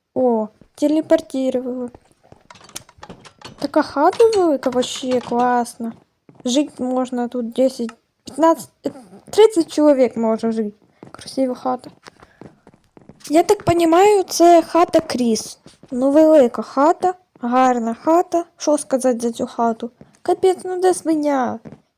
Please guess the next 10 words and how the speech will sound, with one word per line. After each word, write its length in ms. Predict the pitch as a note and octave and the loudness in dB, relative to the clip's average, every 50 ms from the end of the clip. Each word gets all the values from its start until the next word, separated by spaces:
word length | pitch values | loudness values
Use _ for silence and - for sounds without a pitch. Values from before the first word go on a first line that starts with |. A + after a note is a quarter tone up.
| _ _ _ _ - - - | _ _ _ _ -20 -20 -16
З 120 | - - | -6 -4
ума 260 | F4+ F4+ F4+ F4+ E4+ | -2 0 0 0 0
можна 340 | D4 C#4+ C4+ B3 A#3 B3+ C4 | 2 2 0 0 -2 -6 -8
сойти 520 | B3+ - - C4+ C4+ C4+ - C#4+ C#4 C4 | -6 -2 -2 -2 -2 -2 -4 -2 -2 -2
з 40 | B3 | -4
свиньою 600 | - - - A#3+ B3+ C4+ C4+ C4+ C4 C4 B3 A#3 | -6 -10 -6 -4 -4 -2 -2 -2 -2 -2 -4 -4
той. 280 | A#3 - A#3 A3+ A3+ A3 - - _ _ _ _ _ _ - - _ _ _ _ _ - - - _ _ - | -6 -6 -6 -6 -6 -8 -12 -20 _ _ _ _ _ _ -20 -20 _ _ _ _ _ -20 -20 -20 _ _ 0
Кріс, 600 | - F#4 F#4+ F#4+ F4+ E4+ D4 C4+ A#3+ A3 - _ _ - | 4 6 8 8 6 6 4 2 0 -2 -6 _ _ -6
де 360 | C4 C4+ D#4+ F4+ G4+ A4+ A#4 - | 2 4 6 6 6 4 2 -4
свиня? 680 | - - C4+ B3+ D4 E4 E4+ E4 D#4+ D4 C4 A#3 A3+ | -10 -10 -6 -2 -2 -2 -2 0 -2 -2 -2 -4 -6